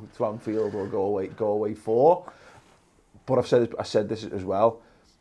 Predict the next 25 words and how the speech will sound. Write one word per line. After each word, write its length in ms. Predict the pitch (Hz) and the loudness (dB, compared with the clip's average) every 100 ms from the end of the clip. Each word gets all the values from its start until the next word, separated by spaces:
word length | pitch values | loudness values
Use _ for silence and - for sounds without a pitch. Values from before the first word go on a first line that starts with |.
| _ _ _ _ _ _ - | _ _ _ _ _ _ -6
and, 100 | 117 135 | -4 -2
and 100 | 156 | 2
some 140 | 147 | 4
people 260 | 147 127 113 | 4 4 4
will 140 | 110 | 4
find 300 | 98 101 92 | 2 0 0
ex-, 120 | 92 90 | -8 -10
exceptions 420 | 87 82 82 90 | -4 -4 -4 -10
to 60 | |
this, 80 | 90 | -10
of 40 | 90 | -8
course 260 | 92 87 | -6 -6
they 100 | - | -6
will, 100 | 95 | -6
but 160 | 90 101 | -4 -2
I 160 | 98 110 | 0 -2
don't, 140 | - | -2
I 60 | 113 | -4
can't 200 | 117 107 | -4 -6
think 160 | 104 104 | -6 -8
of 120 | 85 98 | -8 -8
any 380 | 101 101 98 - | -8 -8 -12 -10
games 340 | 98 85 92 95 | -10 -8 -10 -10
that 80 | |
he's, 180 | 92 92 | -8 -6